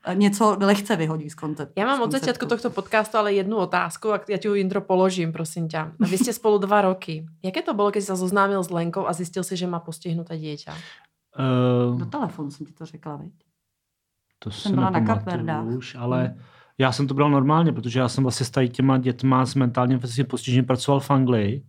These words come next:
Speaker 3: několik let, takže mi to nevadí a vím prostě, nevadilo mi to, vůbec jsem to neřešil a šlo mi o tu Lenku a Elu jsem vzal automaticky, jako.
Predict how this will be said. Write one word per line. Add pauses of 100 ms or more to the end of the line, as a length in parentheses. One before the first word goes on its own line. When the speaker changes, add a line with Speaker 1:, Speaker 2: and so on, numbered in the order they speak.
(320)
Speaker 3:
několik
let, (440)
takže
mi
to
nevadí
a
vím
prostě, (180)
nevadilo
mi
to,
vůbec
jsem
to
neřešil
a
šlo
mi
o
tu
Lenku
a (300)
Elu
jsem
vzal
automaticky,
jako.